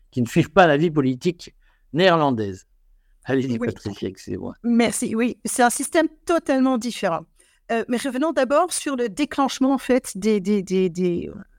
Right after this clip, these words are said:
Speaker 2: à notre sujet, le déclenchement de ces, euh, de ces contestations agricoles dans les différents pays de l'Union européenne. Donc, aux Pays-Bas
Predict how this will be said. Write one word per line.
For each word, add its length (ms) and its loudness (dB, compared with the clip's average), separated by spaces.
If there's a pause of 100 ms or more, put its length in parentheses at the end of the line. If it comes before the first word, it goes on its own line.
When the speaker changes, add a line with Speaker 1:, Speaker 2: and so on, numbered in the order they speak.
(160)
Speaker 2:
à 80 -6
notre 280 -2
sujet, 360 4 (380)
le 80 2
déclenchement 680 2
de 100 -4
ces, 480 2
euh, 160 -2
de 80 -8
ces 200 -4
contestations 580 0
agricoles 500 2
dans 140 2
les 100 -2
différents 440 0
pays 280 0
de 80 -2
l'Union 300 0
européenne. 360 -6 (680)
Donc, 320 2
aux 100 2
Pays-Bas 500 2